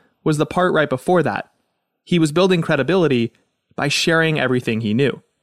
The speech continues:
On our call, we identified a really common problem that many of us face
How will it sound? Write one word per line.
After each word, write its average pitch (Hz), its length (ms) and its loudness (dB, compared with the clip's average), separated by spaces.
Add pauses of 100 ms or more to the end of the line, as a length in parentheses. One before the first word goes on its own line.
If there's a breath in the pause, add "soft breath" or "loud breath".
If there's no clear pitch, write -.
(720)
On 170 200 0
our 170 160 2
call, 123 400 0
we 135 140 2
identified 127 580 0
a 110 80 0
really 151 260 0
common 170 360 0
problem 139 360 0
that 123 140 0
many 147 340 0
of 180 120 2
us 165 160 0
face 165 360 -2